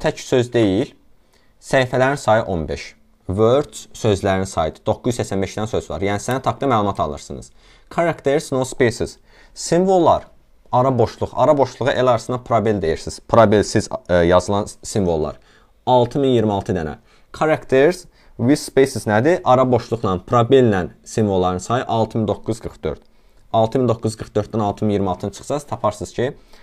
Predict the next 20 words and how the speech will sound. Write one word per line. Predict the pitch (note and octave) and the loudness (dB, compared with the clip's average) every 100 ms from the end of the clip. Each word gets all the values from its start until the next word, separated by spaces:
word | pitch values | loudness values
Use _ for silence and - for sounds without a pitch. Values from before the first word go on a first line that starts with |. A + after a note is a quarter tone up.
| - | -6
neçə | A#2 B2+ | 0 2
dənə, | G#2+ G#2+ C#3+ - - _ _ | 4 4 2 -2 -20 _ _
e, | - F2+ | 0 0
probel | - G2 F#2 D#2+ | 4 4 4 0
basmısınız. | D#2+ - - - - _ _ _ _ _ - | -4 -8 -18 -20 -20 _ _ _ _ _ 2
Paragraphs, | F3+ C#3 G2 E2 - - | 4 4 2 -4 -6 0
abzasların | C#3 C3 A#2 A2 F#2+ | 2 2 -2 -2 -4
sayı | F2+ E2+ - | -4 -6 -4
altmış | A#2 B2+ A#2+ | -4 -4 -2
yeddi, | B2 B2 D#3 E3+ - | -2 0 -2 -2 -4
lines, | A#2+ B2 C#3+ - - | 0 0 -2 -8 -12
sətirlərin | - A2+ A2 A2 A2+ | -8 -4 -2 -2 -2
sayı | - G2+ G#2+ A#2 | 0 2 2 0
yüz | G#2+ G2 | -4 -2
yetmiş | G#2 - G#2 | -4 -4 -6
səkkiz | A2 - C3+ A2+ | -8 -4 -2 -2
dənə | G#2+ | -4
sətiriniz | - - F2 D#2 - | -8 -8 -8 -8 -12
var. | - _ _ _ _ - - - _ _ _ - | -18 _ _ _ _ -20 -20 -20 _ _ _ -6
Aydındır? | G#2 A#2 A2 A2+ | -2 0 0 -2